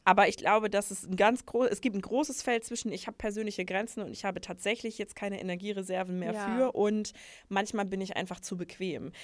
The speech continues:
Speaker 1: Da gibt es sehr viel zwischen.
Speaker 2: Und da muss man auch lernen, ehrlich zu sich
Speaker 1: Genau,
Speaker 2: zu sein,
Speaker 1: also
Speaker 2: ne?
Speaker 1: und
Speaker 2: Nicht
Speaker 1: das
Speaker 2: nach
Speaker 1: ist es.
Speaker 2: kognitiven Ausreden zu suchen, wenn
Speaker 1: Ja.
Speaker 2: Es nicht der Fall ist.
Speaker 1: Richtig, weil ich finde, es gibt genug Tage, wo ich sage, „Heute habe ich die Energie nicht. Heute ziehe ich hier für mich eine Grenze.“ Und das ist fein.
Speaker 2: Ja.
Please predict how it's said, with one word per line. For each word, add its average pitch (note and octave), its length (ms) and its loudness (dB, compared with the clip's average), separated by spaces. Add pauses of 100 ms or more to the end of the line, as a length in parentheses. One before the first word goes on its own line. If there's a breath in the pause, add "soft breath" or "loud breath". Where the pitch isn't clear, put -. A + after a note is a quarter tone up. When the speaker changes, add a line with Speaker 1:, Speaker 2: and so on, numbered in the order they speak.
(100)
Speaker 1:
Da F#3 120 4
gibt A3 220 -4
es F#3+ 120 -8
sehr G#3 160 4
viel G#3 220 -4
zwischen. - 380 -4
Speaker 2:
Und A3 120 -6
da G#3+ 100 0
muss A3+ 200 -2
man A3 100 -2
auch G#3+ 80 -4
lernen, F#3 240 0
ehrlich F#3+ 320 -2
zu F3+ 140 -10
sich D#3+ 180 -8
Speaker 1:
Genau, C4+ 260 4
Speaker 2:
zu - 40 4
sein, E3 160 0
Speaker 1:
also A3 160 6
Speaker 2:
ne? C#4 60 4
Speaker 1:
und - 100 0
Speaker 2:
Nicht C#4+ 100 6
Speaker 1:
das F#4 140 6
Speaker 2:
nach B3 160 2
Speaker 1:
ist E3+ 180 -2
es. - 60 -12
Speaker 2:
kognitiven A#3+ 520 -4
Ausreden G3 580 -4
zu F#3 180 -12
suchen, G3 720 -4
wenn B3 140 0
Speaker 1:
Ja. C4+ 100 2
Speaker 2:
Es - 60 -12
nicht A3 240 -2
der F#3+ 100 0
Fall G3 260 0
ist. - 260 -6
Speaker 1:
Richtig, A#3 400 -4
weil G3+ 120 6
ich - 100 -4
finde, C#4+ 240 0
es - 180 -4
gibt - 220 -6
genug B3+ 320 0
Tage, A#3 300 0
wo G#3+ 40 -6
ich G#3+ 80 -6
sage, G#3 280 -4
„Heute C4 520 2
habe A#3 160 -2
ich - 80 -8
die - 120 -10
Energie E3+ 320 -12
nicht. - 220 -12
Heute A#3+ 340 0
ziehe A3 200 -8
ich - 60 -14
hier A3 120 -4
für G3+ 100 -8
mich G3 220 -6
eine F#3+ 160 -4
Grenze.“ F3+ 280 -8
Und B3 60 -2
das D#4 100 -4
ist - 100 -16
fein. A#3+ 220 -2
Speaker 2:
Ja. B3 220 -4